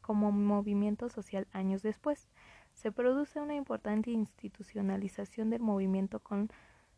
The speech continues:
la proliferación de O N Gs, la participación de feminismas,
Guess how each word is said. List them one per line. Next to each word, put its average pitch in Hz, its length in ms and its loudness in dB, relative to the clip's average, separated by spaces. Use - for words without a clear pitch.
la 226 300 0
proliferación 208 960 -4
de 220 180 -2
O 214 100 -2
N 202 240 0
Gs, 208 800 -10
la 208 80 -6
participación 208 720 -4
de 226 100 2
feminismas, 202 720 0